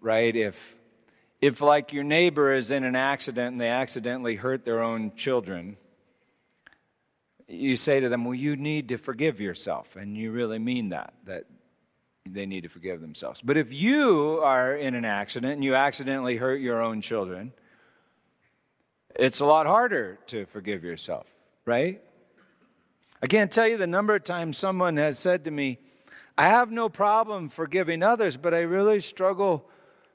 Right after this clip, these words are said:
forgiving myself." Why is that? I mean, it sounds kinda noble. Why is that, that I have so much trouble forgiving myself? I, too, believe me, I think I find it pretty easy to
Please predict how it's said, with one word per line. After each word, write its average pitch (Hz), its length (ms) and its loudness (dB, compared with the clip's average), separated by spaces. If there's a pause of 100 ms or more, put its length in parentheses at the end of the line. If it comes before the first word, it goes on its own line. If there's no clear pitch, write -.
forgiving 175 880 -2
myself." 156 680 2 (360)
Why 190 260 6
is 247 340 4
that? 85 300 -6 (1800)
I 160 40 -4
mean, 202 120 4
it 180 60 2
sounds 220 340 4
kinda 175 260 0
noble. 147 440 4
Why 208 180 6
is 226 320 4
that, 113 240 0
that 143 140 -2
I - 20 0
have 170 240 4
so 196 160 -2
much 175 240 -2
trouble 175 300 2
forgiving 160 440 -2
myself? 147 380 2
I, 220 240 6
too, 214 640 2 (1500)
believe 247 380 6
me, 143 160 6
I 220 360 6 (120)
think 269 240 2
I 208 100 6
find 214 260 0
it 196 120 -2
pretty 254 200 2
easy 240 460 2
to 147 320 2